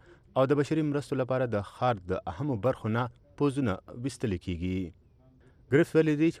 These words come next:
په یو ورځ نیمه کې به لومړي ګامونه پورته کېدل شروع شي. ده ویل که داسې وشي نو دوی ته به د بحیر احمر میلونو ته لاره میلاو شي.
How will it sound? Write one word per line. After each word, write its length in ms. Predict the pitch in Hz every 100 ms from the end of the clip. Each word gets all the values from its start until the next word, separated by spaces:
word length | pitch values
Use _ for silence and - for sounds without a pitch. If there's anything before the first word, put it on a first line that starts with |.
| -
په 100 | 110 113
یو 140 | 107
ورځ 260 | 135 123 135
نیمه 160 | 135 127
کې 100 | 135 131
به 80 | 135 - - 113
لومړي 320 | 117 123 131 170 107
ګامونه 400 | 104 113 143 104
پورته 260 | 104 - -
کېدل 200 | 104 98 -
شروع 260 | 90 95 -
شي. 120 | 95 95 - - - - -
ده 120 | 151
ویل 180 | 170 156
که 100 | 143
داسې 160 | 151 147 139
وشي 240 | - 156 131 _ -
نو 100 | 107
دوی 160 | 131 156
ته 120 | 104
به 140 | 104 104
د 160 | 104 95
بحیر 240 | 98 107 101
احمر 260 | 92 127 117 101
میلونو 260 | 127 127
ته 140 | 135 120
لاره 200 | 120 101 95
میلاو 260 | 92 92 -
شي. 100 | 95